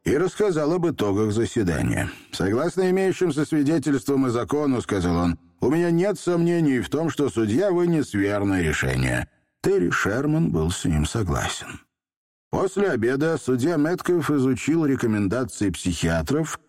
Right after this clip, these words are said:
и направил Миллигана в Центр психического здоровья «Афин» на попечение доктора Дэвида Кола.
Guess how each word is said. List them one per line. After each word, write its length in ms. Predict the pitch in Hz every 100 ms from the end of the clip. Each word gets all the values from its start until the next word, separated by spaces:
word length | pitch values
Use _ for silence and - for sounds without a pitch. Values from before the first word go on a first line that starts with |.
| _ _ -
и 120 | 113
направил 560 | 196 208 208 214 202 185
Миллигана 680 | 175 190 180 180 175 160
в 80 | -
Центр 480 | - 160 170 147 139
психического 960 | - 110 - 127 123 107 - 104 98
здоровья 600 | 85 95 101 95 87 76
«Афин» 540 | 65 - 120 156 156 139 _ _ -
на 160 | -
попечение 800 | 196 180 120 107 131 160 156 143
доктора 560 | 98 92 113 - 139 139
Дэвида 720 | 87 87 95 92 90 80 78
Кола. 480 | - 71 53 50 -